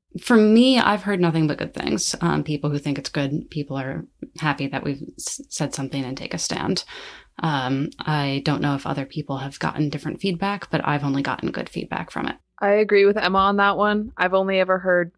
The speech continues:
Speaker 2: good things about it. I haven't really seen anyone follow in the same footsteps as us. However, I've heard a lot of individuals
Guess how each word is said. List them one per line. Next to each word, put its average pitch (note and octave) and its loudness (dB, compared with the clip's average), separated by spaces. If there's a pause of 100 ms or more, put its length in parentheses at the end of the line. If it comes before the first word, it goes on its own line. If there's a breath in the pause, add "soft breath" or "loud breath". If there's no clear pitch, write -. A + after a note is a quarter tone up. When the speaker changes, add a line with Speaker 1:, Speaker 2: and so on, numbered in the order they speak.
Speaker 2:
good F#3 2
things F3+ 0
about F3+ 4
it. F3+ 2 (220)
I F#3+ 2
haven't G#3 2
really G#3 4
seen F#3+ 0
anyone F#3 0
follow F3+ 0
in F3+ -4
the F#3 -6
same E3+ -4
footsteps B3 -2
as B3 0
us. A#3+ 2 (380)
However, F#3+ 6 (320)
I've F#3 0
heard G3+ 2
a F#3 4
lot F#3 4
of F3 -6
individuals F#3+ 0